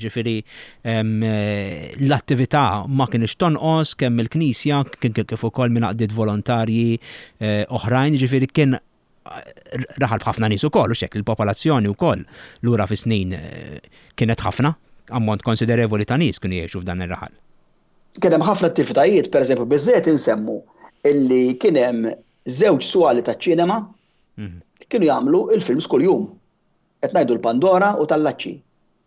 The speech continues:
Speaker 2: Dak kienu każini, wieħed tal-banda li ħed-, u l-ieħor kien tal-orkestra,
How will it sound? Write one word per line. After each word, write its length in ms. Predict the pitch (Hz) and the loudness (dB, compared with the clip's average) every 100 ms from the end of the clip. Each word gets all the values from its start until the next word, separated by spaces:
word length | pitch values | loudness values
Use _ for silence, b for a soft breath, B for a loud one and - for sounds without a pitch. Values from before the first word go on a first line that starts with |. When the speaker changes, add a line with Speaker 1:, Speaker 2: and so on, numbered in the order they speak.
| _ _ _ - | _ _ _ -4
Speaker 2:
Dak 160 | 123 139 | -2 0
kienu 240 | 123 123 - | -2 -4 -6
każini, 640 | 120 175 196 214 233 226 - _ | -2 0 0 0 -2 -4 -12 _
wieħed 220 | 120 117 - | -2 -2 2
tal-banda 520 | 139 120 110 113 120 | 2 2 0 2 0
li 80 | - | 0
ħed-, 260 | 110 - - | -6 -8 -2
u 40 | |
l-ieħor 300 | 117 123 113 | 0 0 0
kien 120 | 123 110 | -2 -2
tal-orkestra, 640 | 113 120 202 - 175 | 0 2 0 0 0